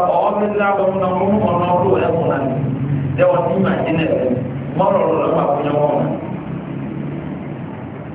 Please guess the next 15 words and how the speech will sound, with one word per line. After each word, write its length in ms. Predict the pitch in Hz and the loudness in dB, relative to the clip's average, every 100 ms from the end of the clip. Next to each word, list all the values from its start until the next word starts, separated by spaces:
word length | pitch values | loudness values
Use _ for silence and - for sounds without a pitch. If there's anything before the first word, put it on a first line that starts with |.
| - - 143 151 151 147 143 143 - - - - - - | -12 -6 0 2 2 2 2 0 -4 -6 -8 -8 -8 -6
Ọjà 260 | 135 165 | 0 2
wọn 200 | - 170 165 | 2 2 2
kà 140 | - | 0
kí 140 | - 151 | 0 0
dá 180 | 165 180 202 | 0 0 2
kàtúrọ̀ 580 | - 180 175 170 151 147 | 0 0 0 0 0 0
màṣí 360 | 151 147 151 170 | 2 0 0 -2
kó 120 | 170 160 | -2 -2
bá 140 | 151 170 | -2 0
a 120 | 165 156 | 0 0
rẹ̀ 180 | 151 147 147 | 0 0 0
mú 180 | 147 147 | 0 -2
ní. 180 | 147 151 151 151 - - - - - - | -2 -2 -2 -2 -4 -6 -8 -8 -10 -10
فإن 440 | - - - 170 165 | -4 -2 0 0 0
المشيب 760 | 147 131 131 127 127 127 127 | 2 2 0 0 -2 -4 -2